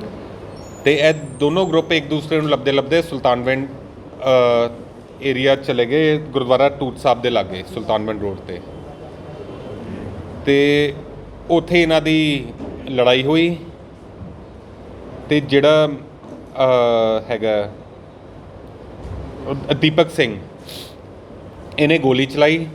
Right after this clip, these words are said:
ਜਿਹੜੀ ਹਰਮਨਦੀਪ ਸਿੰਘ ਦੇ ਲੱਗੀ ਤੇ ਹਰਮਨਦੀਪ ਸਿੰਘ ਦੀ ਡੈਥ ਹੋ ਗਈ ਚਾਰ ਤਰੀਕ ਨੂੰ ਸ਼ਾਮੀ।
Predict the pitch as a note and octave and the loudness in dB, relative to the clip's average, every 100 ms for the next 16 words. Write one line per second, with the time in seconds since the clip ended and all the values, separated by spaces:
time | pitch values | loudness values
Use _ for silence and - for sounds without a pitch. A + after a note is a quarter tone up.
0 | - A#2+ C3 D3+ C#3+ B2 C3 C3 C3+ - | -14 -4 0 0 0 0 -2 -2 -4 -2
1 | C#3+ C3+ D3 C3+ B2 C#3 C#3+ - - - | -2 0 2 2 2 -2 -4 -10 -16 -16
2 | - - D#3+ D3 B2+ C#3 C#3 C3+ C3+ C#3+ | -16 -6 0 2 4 0 0 -2 -2 -2
3 | C#3 F3+ B2+ - A#2+ G2 F#2+ - - - | 0 2 2 2 -4 -4 -8 -12 -16 -18
4 | - - C3 A#2 A2+ A#2 A2 C3+ C#3+ A#2 | -18 0 6 6 6 -2 -4 -4 -2 -2
5 | G2 | -2